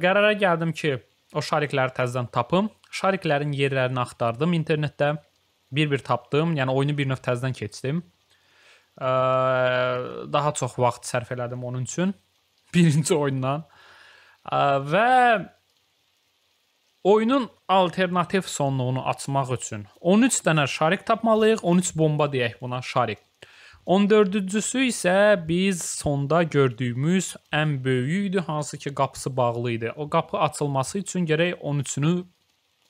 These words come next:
partladaq. On dördüncüsü də həmən odur. On dördüncüsü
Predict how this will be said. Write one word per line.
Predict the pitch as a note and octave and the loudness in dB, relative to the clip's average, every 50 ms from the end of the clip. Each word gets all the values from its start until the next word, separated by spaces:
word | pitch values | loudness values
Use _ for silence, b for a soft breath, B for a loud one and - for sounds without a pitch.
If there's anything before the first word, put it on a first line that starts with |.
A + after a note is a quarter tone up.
| _ _ _ _ _ _ _ _ _ _ _ - | _ _ _ _ _ _ _ _ _ _ _ -4
partladaq. | - B2+ - - - A#2+ B2 D3+ F#3+ G3+ - - - b b b b b b b b b - | -4 -4 -4 -4 -4 -2 0 0 0 -2 -4 -10 -20 b b b b b b b b b -8
On | C3+ C3+ C3+ | -6 -4 -2
dördüncüsü | C#3+ C#3+ C#3 C#3 C#3+ D3 C#3+ - - - E3+ E3+ | -2 -2 -2 -2 -4 -6 -6 -6 -8 -8 -6 -6
də | D#3 - | -6 -6
həmən | - C3 C3 C3+ C#3 - - | -8 -8 -6 -8 -8 -8 -8
odur. | B2 A2+ A2 F#2+ - _ B B B B B B B B B B B B B | -8 -8 -10 -12 -16 _ B B B B B B B B B B B B B
On | B E3+ F#3+ G3+ G#3 | B 0 2 4 4
dördüncüsü | A3 A3 A3 G3+ A3+ A3+ A#3 - - - - C#4 | 4 4 4 2 0 -2 -2 -4 -6 -6 -4 -4